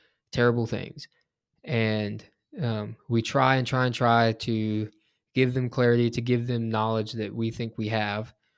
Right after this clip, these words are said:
but at the end of the day, um, it's completely and totally wrong. Um, and so the point that I wrote down was, "Don't be so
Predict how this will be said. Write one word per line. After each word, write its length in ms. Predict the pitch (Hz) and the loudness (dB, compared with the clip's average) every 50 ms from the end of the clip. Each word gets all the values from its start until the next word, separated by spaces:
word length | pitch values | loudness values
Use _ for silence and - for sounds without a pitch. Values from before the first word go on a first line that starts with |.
| _ _ _ _ | _ _ _ _
but 80 | - 120 | 0 2
at 100 | 113 110 | 2 2
the 120 | - 127 120 | 2 0 -2
end 120 | 120 117 110 | 0 -2 -2
of 60 | 113 | -4
the 60 | 113 | -4
day, 560 | 110 117 113 110 107 107 107 107 107 104 - _ _ _ _ _ - 339 269 170 | 0 2 2 4 4 4 2 0 -2 -6 -10 _ _ _ _ _ -20 -16 -12 -10
um, 380 | 117 107 104 104 - - - - | -8 -8 -8 -10 -12 -14 -14 -12
it's 160 | 139 117 - | -12 -12 -10
completely 400 | - 117 110 - 123 120 117 113 | -10 -10 -8 -6 -6 -4 -4 -4
and 100 | 107 107 | -6 -4
totally 260 | - 117 104 104 104 | -4 -4 -4 -4 -4
wrong. 440 | 101 104 113 110 - - - - - _ _ _ _ _ _ _ _ _ _ _ _ _ _ _ _ - | -4 -4 -4 -6 -6 -10 -14 -20 -20 _ _ _ _ _ _ _ _ _ _ _ _ _ _ _ _ -4
Um, 380 | 139 113 107 101 101 - - | -2 0 0 0 -2 -4 -4
and 100 | 120 113 | -4 -2
so 100 | - 123 | -2 0
the 100 | 113 117 | -2 -2
point 240 | - - 101 - - | -2 -4 -6 -6 -4
that 100 | 135 123 | 0 2
I 40 | 120 117 | 4 6
wrote 180 | 117 113 113 120 | 6 4 4 4
down 200 | 117 113 110 107 | 2 2 2 2
was, 180 | 107 104 104 110 | 0 0 0 2
"Don't 240 | 120 117 127 - | 2 2 2 2
be 100 | 139 131 | 2 0
so 200 | 123 - - 123 | 0 2 0 0